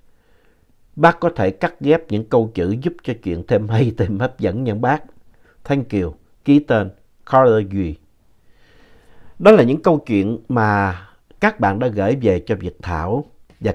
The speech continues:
kể lại cho mọi người cùng nghe qua kho tàng truyện ma dân gian Việt Nam kỳ thứ bốn trăm năm mươi. Xin được chân thành cảm ơn các bạn đã gửi chuyện về. Và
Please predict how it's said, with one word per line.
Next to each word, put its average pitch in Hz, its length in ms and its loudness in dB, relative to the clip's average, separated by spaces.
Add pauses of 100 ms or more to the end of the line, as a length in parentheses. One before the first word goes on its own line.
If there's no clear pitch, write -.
kể 107 160 0
lại 95 260 0
cho 110 100 -2
mọi 92 220 -6
người 92 200 -6
cùng 80 300 -8
nghe 95 300 -4 (340)
qua 165 260 0
kho 156 160 -4
tàng 82 260 -6
truyện 95 280 -8
ma 107 100 -2
dân 98 280 -6
gian 107 180 -4
Việt 82 200 -12
Nam 92 240 -4 (280)
kỳ 95 200 -2
thứ 104 280 -4
bốn 120 320 -4
trăm 90 220 -6
năm 87 160 -8
mươi. 90 140 -4 (1800)
Xin 175 200 4
được 120 140 2
chân 151 160 2
thành 101 160 -2
cảm 156 280 0
ơn 131 220 2
các 170 280 0
bạn 92 380 -2
đã 123 120 -4
gửi 104 260 -4 (100)
chuyện 90 200 -6
về. 92 180 -2 (580)
Và 104 400 2